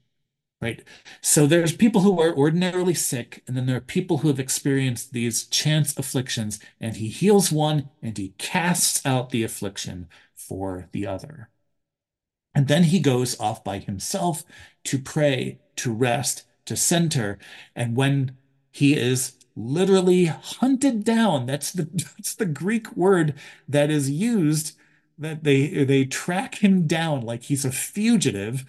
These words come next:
the disciples, he responds by saying, "Okay,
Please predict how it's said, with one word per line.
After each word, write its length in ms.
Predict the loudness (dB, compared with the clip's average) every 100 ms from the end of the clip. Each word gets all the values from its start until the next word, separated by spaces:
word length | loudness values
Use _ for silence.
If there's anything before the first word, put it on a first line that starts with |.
| -18 -20 _
the 60 | 0
disciples, 760 | 2 2 2 2 0 0 -2 -12 -20 _ _ _ _ _ _ _ _ _
he 160 | 2 4
responds 600 | 4 2 2 4 4 2
by 160 | 2
saying, 400 | 2 0 -2 -2
"Okay, 540 | -4 -6 -6 -10 -12